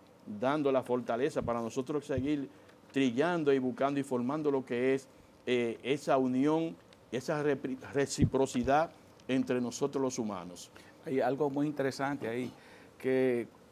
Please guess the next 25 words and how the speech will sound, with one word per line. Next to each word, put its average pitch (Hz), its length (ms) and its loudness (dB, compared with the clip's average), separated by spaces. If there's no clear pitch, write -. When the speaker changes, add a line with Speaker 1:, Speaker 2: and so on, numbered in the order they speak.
Speaker 2:
para, 131 360 4
para 131 240 6
uno 160 200 2
lograr 156 440 4
esa 160 240 0
relación 160 380 -2
de 156 100 0
transformación 120 1040 -4
en 123 140 -6
el 110 120 -8
cambio 127 300 -2
de 123 80 4
la 110 120 -2
vida, 120 520 -2
de, 113 200 -4
de 127 100 0
la 127 140 4
sociedad, 120 840 2
de 131 200 4
las 117 180 -2
comunidades, 113 960 -4
dice 151 300 -2
Jes-, 170 280 -2
que 143 420 4
Jesús 147 540 -2